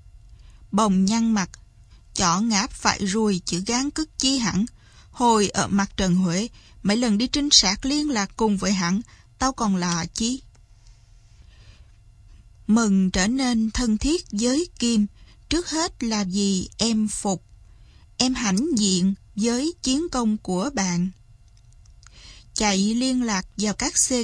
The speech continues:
K, Mừng đến đâu cũng khoe. "Ở đội em có anh Kim,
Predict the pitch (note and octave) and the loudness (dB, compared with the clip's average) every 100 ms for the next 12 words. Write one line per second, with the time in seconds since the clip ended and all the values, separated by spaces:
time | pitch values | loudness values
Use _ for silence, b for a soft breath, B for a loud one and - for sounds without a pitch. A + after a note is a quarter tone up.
0 | - A#3+ A3+ A3 b b b - A3+ A3 | -2 -4 -4 -8 b b b 0 2 4
1 | G3+ A#3+ E4+ A#3+ G#3+ G#3 - F#3+ G3+ - | 2 0 0 0 0 -2 -2 0 0 -2
2 | - B3+ A#3+ A3+ - - - - - - | -2 -2 0 -6 -12 -20 -20 -20 -20 -20
3 | b b b b b - A3+ G#3+ - G3+ | b b b b b -4 0 0 -2 0
4 | G#3+ F#3+ - B3 C#4 D4 F#3+ F#3 C4+ C#4 | 2 0 0 0 0 0 2 4 0 0
5 | C#4+ D#4 | 2 2